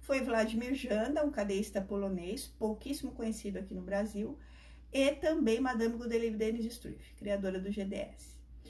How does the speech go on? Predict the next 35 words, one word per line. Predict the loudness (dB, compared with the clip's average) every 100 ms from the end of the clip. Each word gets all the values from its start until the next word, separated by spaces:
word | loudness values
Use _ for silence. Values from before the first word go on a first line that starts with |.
| -18 -12
O | 0
que |
eu | 0
venho | 2 4
batendo | 4 2 0 0
na | 0
tecla | 0 0 0 0
ao | 0
longo | -2 -4 -4
dessa | -4 -6
semana | -8 -4 0 0 0 -4 -10 -18 -6
é | -4
que | -2 -2
as | -2
cadeias | 0 2 2 0 0 -2
musculares, | -4 -6 -4 -2 0 -2 -4
galera, | -4 -4 -4 -8 -12 -16 -18 -20 -20 -20 -20 -20 -18 -10 -2
independente | 2 2 2 4 4 2 2
da | 2
vertente | 4 0 -2 -2 -2 -2 -4
de | -4 -4
tratamento | -2 -2 0 0 2 4 2 2 -2
dos | -4
métodos, | -2 -2 0 -2 -6 -10 -12 -16 -2
elas | 0 2
são, | 0 -6 -2 0 0 -2 -12 -8
elas, | -2 0 0 -4 -14 -6
elas | -2 -2
são, | -2 4 6 6 4 2
ah, | 2 2 0 0
observ-, | -2 -2 -2 -2 -4 -4
a |
gente | -4 -4 -2
consegue | -2 0 2 4 4 2
observar | 0 0 -2 -2 2 2 0 -4